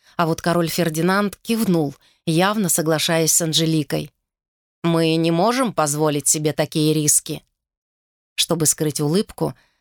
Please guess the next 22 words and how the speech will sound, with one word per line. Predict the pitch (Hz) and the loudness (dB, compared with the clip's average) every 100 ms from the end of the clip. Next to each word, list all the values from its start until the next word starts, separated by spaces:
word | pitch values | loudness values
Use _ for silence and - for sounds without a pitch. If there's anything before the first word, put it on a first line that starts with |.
| _ | _
Анжелика, | - 175 160 208 247 190 | -2 0 2 2 0 0
наконец, | 160 165 175 175 - - _ _ | 0 0 0 0 -2 -6 _ _
отпила | 185 180 190 170 | -4 0 0 2
глоток | 156 165 165 214 202 | 2 0 0 -2 0
из | 156 | 0
бокала. | 170 - 147 139 143 - _ _ _ _ _ | -2 -2 -4 -4 -6 -14 _ _ _ _ _
Напиток | 170 175 180 233 175 - | -2 -2 0 -2 -2 -2
был | 165 170 | 0 0
с | 160 - | 0 0
легким | 180 214 - 156 | 0 0 -2 -2
лимонным | 151 156 165 160 165 | 0 0 0 0 0
привкусом. | 165 170 - - - 143 160 _ _ _ _ _ _ _ - | 0 -2 -2 -2 -2 -2 -10 _ _ _ _ _ _ _ -2
Анжелика | 175 165 180 190 185 | 0 2 2 0 0
всегда | 160 - 190 180 160 | 0 0 0 0 -2
получала | - 147 151 - 160 156 | 0 -2 0 0 0 0
большое | 160 156 180 | 0 0 0
удовольствие, | 160 160 156 196 220 - 156 147 - _ _ _ | 2 2 2 2 0 0 -2 -4 -8 _ _ _
когда | 185 160 170 | -2 0 0
король | 175 180 202 | 0 0 0
принимал | - 165 160 160 | 0 0 2 2
ее | 156 160 | 2 2
сторону. | - 170 147 147 143 | 0 0 0 0 -2